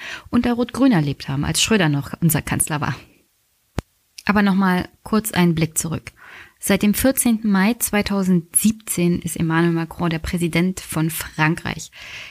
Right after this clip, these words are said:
Gewählt wurde er unter anderem auch deswegen, weil seine Gegenkandidatin vom Front National, Le Pen, noch unbeliebter war als er.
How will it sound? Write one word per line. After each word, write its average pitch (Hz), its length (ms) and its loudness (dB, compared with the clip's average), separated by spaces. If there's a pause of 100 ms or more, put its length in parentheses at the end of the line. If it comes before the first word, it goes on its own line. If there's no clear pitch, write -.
(100)
Gewählt 240 600 2
wurde 262 420 2
er 240 220 2
unter 214 220 0
anderem 202 360 2
auch 175 120 0
deswegen, 214 420 0
weil 190 140 2
seine 190 240 2
Gegenkandidatin 190 1160 2 (420)
vom 175 420 2
Front 185 320 2
National, 170 880 0 (220)
Le 165 140 0
Pen, 196 420 4 (1300)
noch 226 220 4
unbeliebter 185 500 2
war 151 120 2
als 147 160 -2
er. - 240 -6